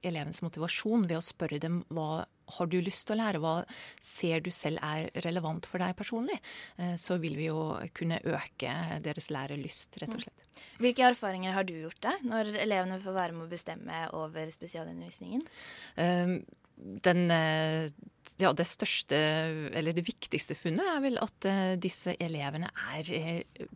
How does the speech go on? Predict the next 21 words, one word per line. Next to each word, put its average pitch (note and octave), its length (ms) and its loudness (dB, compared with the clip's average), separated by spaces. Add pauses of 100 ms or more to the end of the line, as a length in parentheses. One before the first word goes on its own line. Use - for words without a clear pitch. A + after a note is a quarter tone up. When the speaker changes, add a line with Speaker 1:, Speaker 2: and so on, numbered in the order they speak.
(420)
Speaker 1:
utmerket F3+ 600 -2
i F3 80 -2
stand E3 380 -2
til D#3 280 -2
å E3+ 120 0
formulere D#3+ 640 -2
gode, E3+ 420 -2 (380)
eh, F3 160 2 (100)
opplæringsmål E3+ 800 0
for - 180 -6
seg G#3+ 200 -2
selv. C4+ 220 0 (320)
Eh, F#3 140 2
de G3 100 -4
klarer F3+ 280 0
å G3+ 60 -2
sette G#3+ 280 -2
fingeren G3+ 380 0
på A3+ 240 -2
hva E3+ 260 2 (140)
de, F#3+ 320 -2